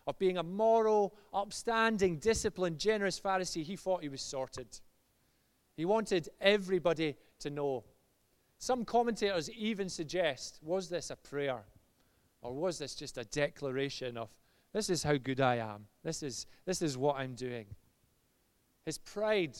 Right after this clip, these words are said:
brought into focus his good deeds and his works and not the goodness of God. He was doing more than the law demanded.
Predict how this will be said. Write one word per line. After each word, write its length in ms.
brought 220
into 240
focus 440
his 140
good 300
deeds 540
and 80
his 160
works 480
and 200
not 300
the 80
goodness 640
of 180
God. 360
He 60
was 120
doing 280
more 480
than 100
the 100
law 400
demanded. 600